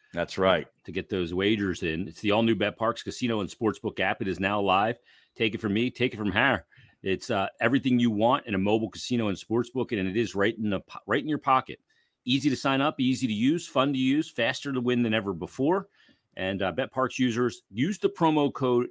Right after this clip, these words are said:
Speaker 2: Jason seven fifty. This is for new and existing users,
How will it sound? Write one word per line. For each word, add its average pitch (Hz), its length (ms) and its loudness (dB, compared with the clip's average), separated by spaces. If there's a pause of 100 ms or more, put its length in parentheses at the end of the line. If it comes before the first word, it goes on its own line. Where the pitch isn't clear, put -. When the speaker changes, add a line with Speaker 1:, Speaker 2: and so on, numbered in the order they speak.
(100)
Speaker 2:
Jason 120 460 -2
seven 107 320 -4
fifty. 90 360 -6
This 90 180 -8
is 104 80 -12
for - 100 -8
new 110 220 2
and 147 80 2
existing 113 420 -4
users, 92 480 -4